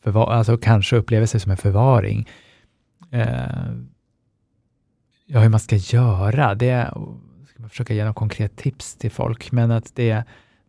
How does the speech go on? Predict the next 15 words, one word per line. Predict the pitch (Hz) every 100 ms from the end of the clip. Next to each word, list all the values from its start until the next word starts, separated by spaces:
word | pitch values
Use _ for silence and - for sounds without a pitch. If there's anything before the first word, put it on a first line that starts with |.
| _ _ _
<clears throat> | - 185 135 117 _ _ _ - - - _ _ _ _ _ _ _ _ _ _ _ _ _ _ _ _
ja, | 143
men | 135
delvis | 127 123 127 135
tänker | 151 139
jag | 135
att | 127
det | 123
handlar | 120 104 107
om | 113
att |
göra | 113 107 104
lustfyllda | 107 107 - 104 101
saker | 95 - - - 131 143 - _ _ _ _
igen, | 127 107 101 139